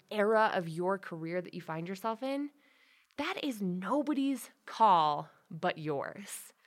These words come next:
That is a personal decision. And be careful about not projecting your <laughs> own experience with quiet quitting onto everyone else around you.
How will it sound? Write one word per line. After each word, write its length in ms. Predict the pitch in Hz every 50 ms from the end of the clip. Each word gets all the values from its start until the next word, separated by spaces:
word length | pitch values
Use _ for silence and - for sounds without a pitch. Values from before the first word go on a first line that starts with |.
| _ - - - - - _
That 140 | - 240 269
is 140 | 294 269 - -
a 140 | 285 285 240 - _ -
personal 920 | - - - - - 208 214 208 - - 226 233 220 214 214 208 208 202 202 _ _ _ -
decision. 560 | 151 - 185 180 - - 180 170 - 170 151
And 200 | 160 127 214 208
be 220 | 190 285 330 539 - -
careful 680 | - - - 226 269 294 269 - - 82 73 - - 196 - _ - - - - - - - -
about 280 | - 196 220 220 -
not 340 | 226 240 247 269 - - _
projecting 1040 | - - 240 196 165 - - - 208 220 220 - - 175 151 135 135 143 151 160 - _ _ _
your 420 | 160 170 190 247 269 285 - -
<laughs> 40 | -
own 200 | 262 285 285 269
experience 920 | 240 226 - - - - 427 554 508 190 156 143 - 107 - 214 208 - -
with 220 | 185 185 185 185
quiet 280 | - 156 151 135 135 -
quitting 340 | - 151 139 139 131 156 - -
onto 340 | - 240 247 247 220 262 269 - -
everyone 320 | 277 233 277 277 262 240
else 160 | 226 220 226
around 440 | 208 185 170 160 165 160 165 170 165
you. 300 | 165 - 98 - - 214